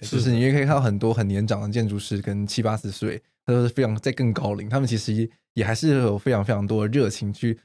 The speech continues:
Speaker 2: 投入到这些建筑这个产业里面去，然后就不停地创作。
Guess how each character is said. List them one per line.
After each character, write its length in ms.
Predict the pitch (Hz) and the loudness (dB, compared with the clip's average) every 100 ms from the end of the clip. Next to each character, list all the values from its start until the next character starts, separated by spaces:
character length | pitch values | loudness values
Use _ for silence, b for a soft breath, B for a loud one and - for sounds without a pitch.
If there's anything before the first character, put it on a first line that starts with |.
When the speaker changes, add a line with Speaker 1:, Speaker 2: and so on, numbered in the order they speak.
| b _ | b _
Speaker 2:
投 120 | - | -2
入 80 | 110 | 2
到 160 | 120 107 | 2 0
这 80 | 107 | 0
些 160 | 131 | -2
建 220 | 113 120 | 0 0
筑 160 | 101 101 | 0 -6
这 80 | 104 | -4
个 80 | 107 | -4
产 180 | - | -2
业 140 | 95 98 | 0 0
里 100 | 92 | 0
面 160 | 92 92 | -2 -4
去， 180 | - 98 | -4 -4
然 80 | |
后 60 | 95 | -4
就 100 | 98 | -4
不 140 | 135 | -4
停 120 | 123 95 | -4 -4
地 80 | |
创 300 | 104 - 98 | -6 -6 -6
作。 260 | 101 - 87 | -6 -10 -10